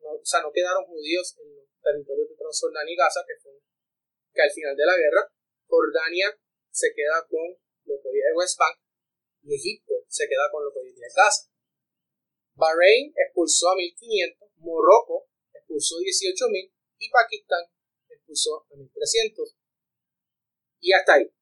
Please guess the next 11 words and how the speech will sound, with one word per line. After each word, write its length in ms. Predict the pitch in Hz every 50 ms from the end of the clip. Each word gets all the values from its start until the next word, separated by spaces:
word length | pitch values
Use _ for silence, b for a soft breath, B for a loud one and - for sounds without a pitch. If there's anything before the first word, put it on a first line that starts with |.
| _ _
Estos 360 | - 151 151 - - 185 175 -
son, 200 | 190 185 196 - -
esos 300 | 190 180 180 - 214 -
son 140 | - 214 220
los 200 | 214 202 - -
datos 500 | - 208 240 269 - 294 285 - - _
de 140 | - 156 151
lo 140 | 147 143 -
que 220 | 143 147 165 190
es, 300 | - - - - - _ _ _ _ _ _ _ _ _ _ _ _ _
eh, 720 | - 147 147 147 147 139 139 139 135 135 131 131 131 131